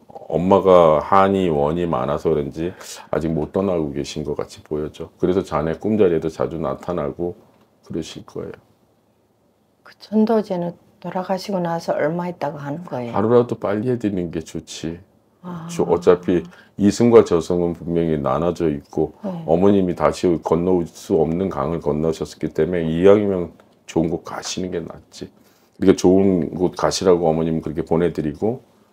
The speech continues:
Speaker 1: 우리 친구한테, 남편한테, 아버님한테 있는 안 좋은 그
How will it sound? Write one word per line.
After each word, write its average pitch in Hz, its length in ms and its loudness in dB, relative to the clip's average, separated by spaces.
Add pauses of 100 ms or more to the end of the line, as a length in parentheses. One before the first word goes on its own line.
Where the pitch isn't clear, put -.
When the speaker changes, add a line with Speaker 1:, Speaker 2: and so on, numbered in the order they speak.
(160)
Speaker 1:
우리 95 160 0
친구한테, 85 880 2
남편한테, 78 1040 -4 (140)
아버님한테 85 960 -4 (200)
있는 76 300 -6
안 71 240 -6
좋은 85 300 -6
그 71 280 -10